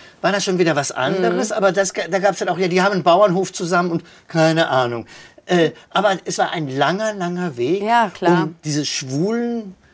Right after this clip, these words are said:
Speaker 1: Rechte zu erkämpfen. Heute ist das große Thema Trans in der Öffentlichkeit. Ja? Das Trans wurde, ich glaube
Speaker 2: Schwul und lesbisch ist ja fast langweilig geworden,
Speaker 1: Ja,
Speaker 2: ne? Das ist
Speaker 1: genau.
Speaker 2: irgendwie so, also,
Speaker 1: Bi,
Speaker 2: ich mein,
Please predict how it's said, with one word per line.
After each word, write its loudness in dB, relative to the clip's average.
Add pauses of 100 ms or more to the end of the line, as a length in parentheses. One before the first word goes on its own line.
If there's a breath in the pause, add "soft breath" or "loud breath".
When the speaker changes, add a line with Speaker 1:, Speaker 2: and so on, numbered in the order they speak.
(200 soft breath)
Speaker 1:
Rechte -4 (260)
zu -4 (100)
erkämpfen. -10 (480 loud breath)
Heute 0
ist -6
das -6
große -4
Thema -4
Trans -8
in 0
der 0
Öffentlichkeit. -8 (340)
Ja? 0 (420 loud breath)
Das 0 (160 loud breath)
Trans -2
wurde, 4 (320 loud breath)
ich -4
glaube 4
Speaker 2:
Schwul 2
und 0
lesbisch -6
ist -10
ja -10
fast -12
langweilig -8
geworden, -4
Speaker 1:
Ja, -4
Speaker 2:
ne? -4
Das -6
ist -2
Speaker 1:
genau. -2
Speaker 2:
irgendwie -2
so, 2
also, 4
Speaker 1:
Bi, 2
Speaker 2:
ich -4
mein, 0